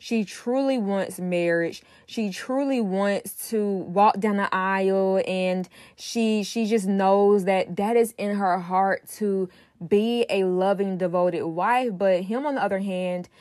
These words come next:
he just does not see that for himself. And so what a lot of women do, excuse me, in return is they start internalizing his idea, and then they go around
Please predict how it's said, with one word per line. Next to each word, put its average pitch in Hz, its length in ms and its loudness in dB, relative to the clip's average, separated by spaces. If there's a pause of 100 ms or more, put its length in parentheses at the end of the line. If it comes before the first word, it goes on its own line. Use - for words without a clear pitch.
(260)
he 277 160 -2
just 269 180 -4
does 214 180 2
not 190 240 0
see 190 140 -8
that 175 160 0
for 170 140 -6
himself. 170 500 -8
And 170 160 -6
so 180 180 -2
what 175 120 2
a 170 40 -2
lot 214 200 2
of 269 80 -2
women 196 320 -2
do, 185 220 -2 (1040)
excuse 220 360 -4
me, 208 120 -2
in 202 240 -4
return 220 560 -2
is 196 360 -2 (320)
they 202 360 4
start 226 360 4
internalizing 196 1120 0
his 247 340 -4
idea, 180 640 0 (340)
and 208 200 -2
then 208 140 2
they 226 160 4
go 214 240 4
around 185 580 0